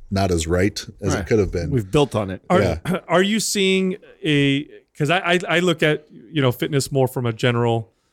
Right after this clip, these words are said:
Speaker 3: standpoint, and I was a big fan of, uh, you know, the bodybuilding magazines and stuff like that growing up, and it, there seemed to be a period of time where there wasn't that much focus on training and how important training was, how important,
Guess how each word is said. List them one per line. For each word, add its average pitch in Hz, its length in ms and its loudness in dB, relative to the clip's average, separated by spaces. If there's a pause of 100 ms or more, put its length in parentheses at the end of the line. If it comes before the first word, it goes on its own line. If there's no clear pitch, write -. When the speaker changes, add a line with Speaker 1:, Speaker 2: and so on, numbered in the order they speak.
(280)
Speaker 3:
standpoint, 123 680 -2
and 127 160 -8
I 135 80 -2
was 131 140 2
a 120 40 -4
big 123 200 -2
fan 117 320 0
of, 104 260 -6
uh, 110 280 -4
you 135 100 -12
know, 110 80 -12
the 113 80 -12
bodybuilding 117 520 0
magazines 110 520 -2
and 110 80 -6
stuff - 240 -4
like 110 140 -4
that 110 180 -4
growing 113 280 -2
up, 113 200 -4
and 107 100 -8 (460)
it, 139 100 -2
there 147 140 2
seemed 170 260 0
to 156 60 4
be 143 140 2
a 131 60 2
period 139 360 2
of 123 80 -2
time 127 360 0
where 120 400 0 (280)
there 139 140 2
wasn't 151 320 2
that 156 120 -2
much 139 200 0
focus 139 520 2
on 120 480 0 (800)
training 135 540 0
and 113 100 -4
how 127 160 2
important 147 560 -2
training 127 400 0
was, 120 240 -2
how 123 140 0
important, 135 600 -2